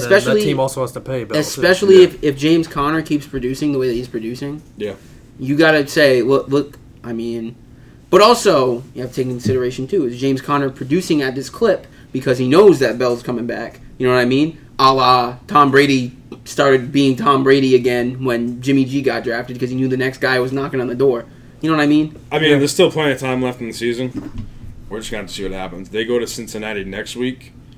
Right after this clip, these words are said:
Speaker 3: If James Conner has another good game and then Bell wants to come back in that week seven bye at home against Cleveland, it's gonna be interesting. I think,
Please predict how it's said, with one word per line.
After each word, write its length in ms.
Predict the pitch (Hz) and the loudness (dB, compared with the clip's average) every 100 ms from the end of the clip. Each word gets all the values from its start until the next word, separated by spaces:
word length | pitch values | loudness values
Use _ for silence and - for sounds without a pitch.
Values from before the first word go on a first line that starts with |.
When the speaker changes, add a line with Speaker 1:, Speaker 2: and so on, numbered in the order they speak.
| - - - | -20 -20 -20
Speaker 3:
If 60 | - | -14
James 260 | 110 127 | -10 -10
Conner 240 | - 120 110 | -8 -8 -8
has 120 | 98 | -10
another 240 | 104 101 | -10 -8
good 200 | 95 95 | -8 -8
game 340 | 98 101 90 87 | -10 -12 -12 -16
and 120 | 87 | -16
then 140 | 90 | -16
Bell 220 | 90 92 | -14 -12
wants 220 | 95 98 - | -10 -12 -14
to 60 | |
come 180 | 95 95 | -14 -12
back 220 | 95 98 | -12 -12
in 60 | 95 | -14
that 140 | 90 | -14
week 160 | 92 95 | -12 -12
seven 300 | - 95 95 | -12 -12 -12
bye 320 | 92 92 107 - - - - - - | -12 -10 -12 -14 -20 -20 -20 -20 -18
at 140 | 90 98 | -14 -14
home 320 | - 107 107 | -10 -8 -8
against 300 | 98 101 - | -8 -10 -10
Cleveland, 420 | 104 107 110 113 110 - - - - - - - - | -8 -8 -6 -10 -10 -16 -16 -20 -20 -20 -20 -20 -20
it's 80 | - | -12
gonna 160 | - 113 | -10 -6
be 140 | 117 | -6
interesting. 380 | 120 98 - 90 - - - - - - - | -6 -8 -16 -16 -18 -20 -20 -20 -14 -12 -10
I 120 | 101 | -10
think, 300 | - 113 | -6 -8